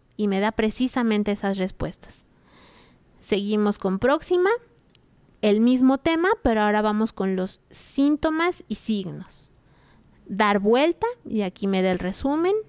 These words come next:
Próxima tarjeta, trastornos por considerar. Aquí están.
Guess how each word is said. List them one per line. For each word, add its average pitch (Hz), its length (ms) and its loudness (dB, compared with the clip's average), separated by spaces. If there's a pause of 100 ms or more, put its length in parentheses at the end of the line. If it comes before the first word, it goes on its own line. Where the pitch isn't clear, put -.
(760)
Próxima 226 520 0
tarjeta, 277 600 -2 (320)
trastornos 226 680 -2
por 196 200 -6
considerar. 196 720 -2 (1500)
Aquí 185 360 -6
están. 302 500 -2